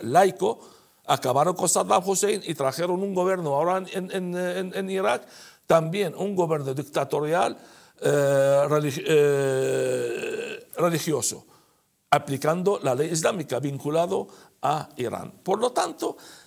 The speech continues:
y, y, y hay que analizar también qué es el hijab. El hijab viene tres veces mencionado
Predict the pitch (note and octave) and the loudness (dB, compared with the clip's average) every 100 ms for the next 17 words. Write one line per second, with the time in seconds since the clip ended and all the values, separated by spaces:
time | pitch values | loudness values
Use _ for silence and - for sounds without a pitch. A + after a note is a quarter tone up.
0 | _ _ _ _ _ D3 C#3 C#3+ - C3+ | _ _ _ _ _ -4 -2 -4 -2 -2
1 | C3+ C#3+ - B3 A3+ D#3 C3 E3 E3+ E3 | 2 2 2 0 2 0 0 0 2 0
2 | D#3 F3 D#3+ G3 G#3 - C3+ C3 A2+ G#2 | 2 -2 -2 0 0 0 -2 -6 -6 -8
3 | E2 - - _ _ _ _ _ _ _ | -10 -14 -20 _ _ _ _ _ _ _
4 | _ _ _ - A2+ - G#2 B2 F#3+ G3+ | _ _ _ -12 -10 -8 -4 0 0 0
5 | - - - _ _ _ - - C#3 F3+ | -6 -20 -20 _ _ _ -8 0 0 0
6 | - C#3+ F3 C3 F3 F3+ C#3+ C#3 A2 A#2+ | -4 -4 -2 -2 -4 -2 -6 -6 -8 -6
7 | C#3+ D#3+ - - | -4 -2 -4 -10